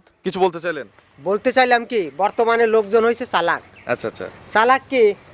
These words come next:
Speaker 2: আপনার রেলে আসেন আর বাসে আসেন,
Speaker 1: হুম।
Speaker 2: আসার পর ওই সিএনজি স্ট্যান্ডে যা যদি কয় যে, "ভাই, চাটমোহর মথুরাপুর যাবো।"
Speaker 1: হ্যাঁ।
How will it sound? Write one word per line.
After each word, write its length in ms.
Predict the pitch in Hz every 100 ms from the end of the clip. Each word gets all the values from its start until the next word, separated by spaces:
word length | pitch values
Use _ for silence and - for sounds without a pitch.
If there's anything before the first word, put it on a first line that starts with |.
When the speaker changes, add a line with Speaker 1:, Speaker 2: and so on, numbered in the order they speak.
| - - - - -
Speaker 2:
আপনার 520 | 208 226 247 285 277 277 - - - - 180
রেলে 260 | 214 262 294
আসেন 260 | 277 277
আর 80 | 269
বাসে 320 | 202 190 208
আসেন, 280 | 175 143 123
Speaker 1:
হুম। 200 | 139 139 110 - - - -
Speaker 2:
আসার 320 | - 220 294 277
পর 260 | 233 185 190 - - - -
ওই 100 | 240
সিএনজি 420 | 247 269 262 269
স্ট্যান্ডে 320 | 233 277 277
যা 220 | 247 254 240
যদি 180 | 226
কয় 200 | 240 247
যে, 100 | 240
"ভাই, 200 | 226 233
চাটমোহর 380 | 214 214 208 226
মথুরাপুর 500 | 208 196 214 190 151 123
যাবো।" 220 | 113 107 - -
Speaker 1:
হ্যাঁ। 220 | 110 104